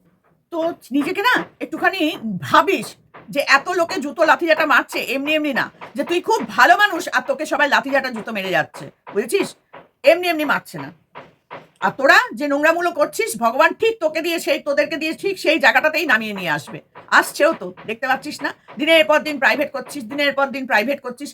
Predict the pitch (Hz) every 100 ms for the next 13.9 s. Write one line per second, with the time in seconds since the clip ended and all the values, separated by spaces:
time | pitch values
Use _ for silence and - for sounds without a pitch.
0 | _ - 233 202 262 - 302 285 277 220
1 | 220 - 254 - 285 269 226 208 262 247
2 | 202 - 330 _ _ - 240 247 233 277
3 | 294 294 262 262 269 269 262 269 - 214
4 | 233 240 254 294 302 285 262 233 240 208
5 | 202 214 226 277 262 247 233 233 220 -
6 | _ - 214 214 220 240 226 269 302 539
7 | _ _ _ _ _ _ - 427 - 392
8 | 381 359 302 359 302 254 294 285 269 339
9 | - _ - 220 330 - - 330 330 302
10 | 233 226 349 285 180 190 202 _ _ _
11 | _ _ _ _ _ _ _ _ _ _
12 | _ _ _ _ _ _ - 311 202 196
13 | 311 226 247 311 - _ _ -